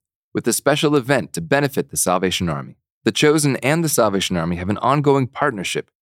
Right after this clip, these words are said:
that includes a permanent filming home for the Christian television drama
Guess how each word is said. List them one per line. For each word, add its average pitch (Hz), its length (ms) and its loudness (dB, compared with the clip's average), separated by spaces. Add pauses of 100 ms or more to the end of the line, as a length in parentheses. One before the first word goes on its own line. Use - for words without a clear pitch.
(140)
that 117 120 4
includes 139 320 2
a - 40 0
permanent 156 460 -2
filming 135 360 0
home 87 340 -4
for - 120 -10
the 95 120 -4
Christian 123 360 -4
television 110 480 0
drama 76 440 -4